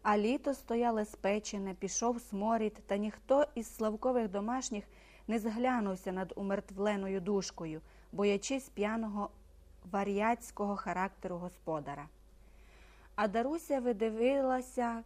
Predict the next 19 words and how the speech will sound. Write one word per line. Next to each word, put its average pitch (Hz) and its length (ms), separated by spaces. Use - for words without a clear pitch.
коли 202 280
вся 190 300
челядь 247 480
з 214 40
Маріїної 226 680
хати 214 420
порозходилася 196 960
хто 247 320
куди, 175 460
взяла 175 400
вила, 220 520
знайшла 196 640
у 208 80
Славковій 196 640
стодолі 185 600
нову 180 300
петельку 247 640
для 220 180
корови, 214 560